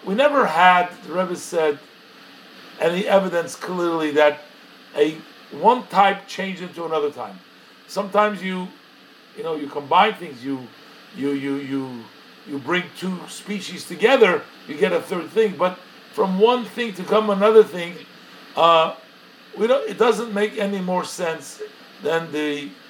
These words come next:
uh, believe, uh, that there is, to believe that there is atoms and molecules all of a sudden come to,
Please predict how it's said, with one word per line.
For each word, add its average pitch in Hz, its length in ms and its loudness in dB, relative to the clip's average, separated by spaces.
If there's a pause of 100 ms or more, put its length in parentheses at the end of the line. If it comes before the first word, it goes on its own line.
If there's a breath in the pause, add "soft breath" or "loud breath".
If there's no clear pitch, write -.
(160)
uh, 127 80 -6
believe, 147 680 0 (600)
uh, 131 300 0
that 131 220 -10
there 151 180 0
is, - 340 -8 (400)
to 170 200 -8
believe 180 500 -2
that 160 180 0
there 151 160 -2
is 139 120 -8 (100)
atoms 190 440 -2
and 160 100 -16
molecules 190 680 -2 (440)
all 233 180 6
of 220 60 0
a 208 60 0
sudden 202 360 -4
come 190 280 -2
to, 175 300 -8